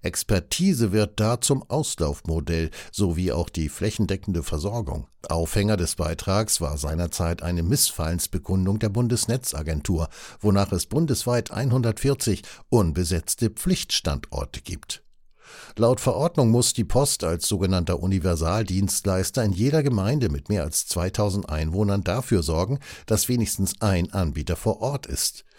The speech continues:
Vor allem im ländlichen Raum mehren sich die weißen Flecken.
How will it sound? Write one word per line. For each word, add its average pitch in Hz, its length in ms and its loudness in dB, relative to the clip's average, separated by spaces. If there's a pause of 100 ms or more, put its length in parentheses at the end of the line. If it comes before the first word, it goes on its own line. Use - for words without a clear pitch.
(220)
Vor 92 300 0
allem 92 220 0
im 78 140 -2
ländlichen 101 500 -2
Raum 98 300 0
mehren 131 340 0
sich 101 320 -2
die 107 260 -2
weißen 73 440 -4
Flecken. - 520 -8